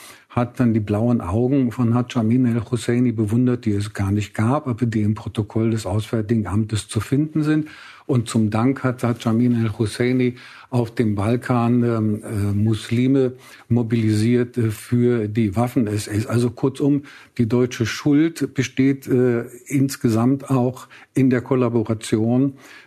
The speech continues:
mit den Palästinensern und arabischen Nationalisten, die im Zweiten Weltkrieg mit Hitler-Deutschland kooperiert haben. Also mit anderen Worten,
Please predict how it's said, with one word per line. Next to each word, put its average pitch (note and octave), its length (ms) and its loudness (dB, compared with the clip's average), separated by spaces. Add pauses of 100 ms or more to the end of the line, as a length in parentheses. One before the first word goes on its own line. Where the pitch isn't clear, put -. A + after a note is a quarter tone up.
mit B2+ 380 2 (300)
den A#2 360 2
Palästinensern A#2+ 800 2
und A2+ 160 -2
arabischen A2+ 480 -2
Nationalisten, A2 1040 0 (420)
die C3 140 4
im A#2+ 120 2
Zweiten A#2 420 0
Weltkrieg G#2+ 520 0
mit A2 240 0
Hitler-Deutschland G#2 840 -2
kooperiert G#2 600 -2
haben. F#2+ 160 -2
Also G#2 180 0
mit A2 240 0
anderen A#2 400 2
Worten, B2 400 0